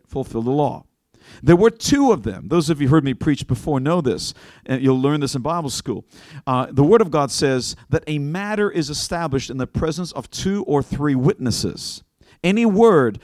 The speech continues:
that, for example, if there was a crime that was commi-, excuse me, committed, you needed to have more than one witness. It wasn't enough. You need to have at least two. So God provided two witnesses. And here's the other thing. Perhaps one signifies Adam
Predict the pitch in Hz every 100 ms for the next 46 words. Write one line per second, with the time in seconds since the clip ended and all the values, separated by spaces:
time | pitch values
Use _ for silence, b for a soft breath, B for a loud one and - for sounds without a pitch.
0 | B - 151 147 - 147 170 175 139 123
1 | 113 B 135 135 165 131 139 - 160 165
2 | 165 147 127 _ 135 127 - 139 135 127
3 | - _ - - 160 120 113 139 180 147
4 | 107 - B B 131 151 185 196 139 139
5 | 131 127 156 165 175 - 127 131 123 113
6 | 135 127 123 127 180 - 117 - - -
7 | 135 160 139 135 147 - 120 123 151 151
8 | 131 120 120 120 - - 196 - B B
9 | B - 170 113 175 220 180 151 131 131
10 | 135 - 190 254 190 - 113 143 185 202
11 | 233 - 131 104 B B B - 156 180
12 | 190 143 127 165 156 - 147 147 151 147
13 | 147 - 165 165 120 90